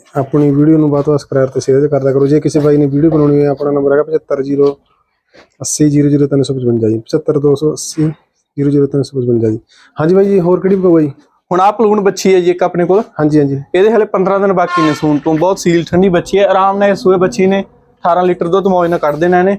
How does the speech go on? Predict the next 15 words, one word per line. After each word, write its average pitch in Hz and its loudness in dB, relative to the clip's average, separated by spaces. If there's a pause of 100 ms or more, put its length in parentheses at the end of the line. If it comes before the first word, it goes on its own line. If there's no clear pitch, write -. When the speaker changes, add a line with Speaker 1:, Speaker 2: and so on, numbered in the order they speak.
(140)
Speaker 1:
ਠੀਕ 156 0
ਹੈ 160 2
Speaker 2:
ਬਹੁਤ 202 0
Speaker 1:
ਜੀ। 180 -6
Speaker 2:
ਬਰੀਕ 185 0
ਬੈੜ 151 2
ਹੈ। 147 -6 (640)
Speaker 1:
ਠੀਕ 147 -2
ਹੈ 143 2
ਜੀ। 147 -6
ਇਹ 202 2
ਕਿਹੜੀ 226 0
ਨਸਲ 214 2
ਬਾਈ 202 2
ਦੀ? 190 2